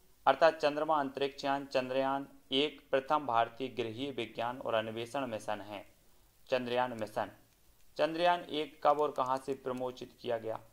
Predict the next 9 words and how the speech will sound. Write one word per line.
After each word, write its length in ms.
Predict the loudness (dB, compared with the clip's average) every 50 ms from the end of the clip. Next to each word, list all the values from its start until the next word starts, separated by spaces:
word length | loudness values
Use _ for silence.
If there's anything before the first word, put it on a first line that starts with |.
| -20 _ -20 -20 -20 -20 _ _ _ _ _ -10 2
तो 60 | 8
आपका 300 | 8 8 8 6 4 4
उत्तर 200 | 4 4 4 0
होगा 180 | 0 2 2 0
चंद्रयान 540 | 0 2 2 2 2 2 0 0 0 0 -2
एक 180 | -6 -6 -8 -6
हरिकोटा 840 | -4 -2 -2 -2 -2 0 2 2 2 4 4 2 2 2 -2 -12 -20 -20 _ _ -20 -20 -20 -20 -20 -20 -20 -20 -6 2
भारत 280 | 4 6 6 6 4 2 -4
में 260 | -4 -4 -4 -4 -8